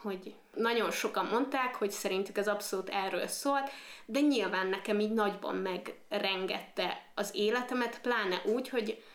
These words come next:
amikor próbaidőről rúgnak ki, akkor az van, hogy akkor most hazamehetsz, és holnaptól nem kell jönni.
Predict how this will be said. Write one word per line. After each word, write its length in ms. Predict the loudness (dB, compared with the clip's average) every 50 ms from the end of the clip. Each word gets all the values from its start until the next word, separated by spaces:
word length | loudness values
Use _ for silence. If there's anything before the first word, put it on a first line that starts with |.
| -20 -20 -20 -20 _ _ -10 -2
amikor 360 | 0 0 2 2 2 2 2
próbaidőről 680 | 2 0 0 2 2 2 2 2 2 2 2 2 2 2
rúgnak 400 | 2 0 0 0 -2 -2 -2 -2
ki, 220 | 0 0 2 2 0
akkor 240 | -2 -2 0 2 2
az 180 | 2 0 2
van, 120 | 2 0 2
hogy 160 | 2 0 -2
akkor 400 | -2 -2 0 -2 -2 -2 -2 -10 -18 -16 -6 0
most 200 | 0 0 0 2
hazamehetsz, 560 | 0 2 4 4 2 2 2 0 0 0 0
és 120 | 0 0
holnaptól 420 | 2 2 2 2 2 2 2 2 4
nem 180 | 4 2 2
kell 200 | 2 2 2 2
jönni. 380 | 2 2 0 -2 -4 -6 -6